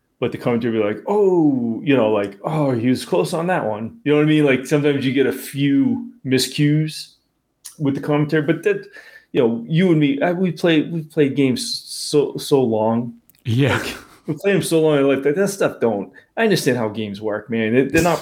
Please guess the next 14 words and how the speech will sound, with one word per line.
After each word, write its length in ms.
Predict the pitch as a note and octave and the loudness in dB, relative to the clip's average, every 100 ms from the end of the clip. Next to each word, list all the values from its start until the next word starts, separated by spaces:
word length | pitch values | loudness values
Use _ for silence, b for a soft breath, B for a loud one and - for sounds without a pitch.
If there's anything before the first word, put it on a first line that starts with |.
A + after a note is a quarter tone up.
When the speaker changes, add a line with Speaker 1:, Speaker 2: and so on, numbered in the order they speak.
| - | -4
Speaker 1:
perfect. 480 | A#2+ - - - | -4 -4 -10 -8
You 80 | A#2 | -4
know 80 | A2+ | 0
what 80 | A2+ | 0
I 20 | |
mean? 320 | A#2 B2 B2 B B | 0 0 -4 B B
I'm 120 | D3+ | -2
not, 240 | F3 E3+ D#3+ | 0 0 0
I 60 | |
don't 180 | E3+ D#3 | 0 -2
criticize 480 | - C#3+ C3+ B2 G#2+ | -2 -2 0 -2 -2
shit 260 | - A#2 - | -6 -8 -8
like 200 | A#2+ - | -12 -8
that. 260 | - - | -8 -8